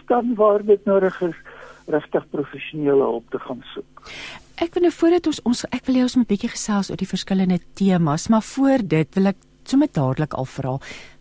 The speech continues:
Speaker 2: waar kan mense dit in die hande kry? Het julle 'n klomp laat druk? Ehm, of is dit, eh, ek weet mense kan dit aflaai op julle webwerf, maar luisteraars wat nou onmiddellik dink, "Ek wil graag hierdie goed in die hande kry," waar kan hulle dit,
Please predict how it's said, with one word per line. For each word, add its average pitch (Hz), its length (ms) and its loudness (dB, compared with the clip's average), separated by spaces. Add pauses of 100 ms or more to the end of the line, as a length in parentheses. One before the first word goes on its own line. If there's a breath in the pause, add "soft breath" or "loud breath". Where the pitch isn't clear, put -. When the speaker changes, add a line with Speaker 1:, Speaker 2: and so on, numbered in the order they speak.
(240)
Speaker 2:
waar 165 280 0
kan 226 200 2
mense 139 360 0
dit 139 220 -6
in 147 60 -2
die 139 80 -2
hande 123 260 -2
kry? 139 200 -2
Het 139 120 -4
julle 214 280 4
'n 302 100 -2
klomp 240 260 0
laat 175 180 0 (100)
druk? 202 540 0 (440 loud breath)
Ehm, 143 380 0
of 160 180 -2
is 165 120 0
dit, 160 280 -4
eh, 82 120 -4 (220)
ek - 160 -4
weet 196 300 2
mense 254 160 2
kan 208 100 -2
dit 185 180 -2
aflaai 165 500 0
op 143 120 -4
julle 143 200 -2
webwerf, 135 500 0
maar 165 160 2 (420)
luisteraars 196 720 0
wat 180 140 -2
nou 170 180 0 (360)
onmiddellik 170 500 2
dink, 160 200 -2
"Ek - 180 -12
wil 170 80 -4
graag 170 280 -6
hierdie 143 220 -6
goed - 200 -10
in 151 60 -4
die 139 100 0
hande 123 260 -2
kry," 143 200 -8 (500 loud breath)
waar 151 380 2
kan 160 220 -2
hulle 143 220 0
dit, - 420 -8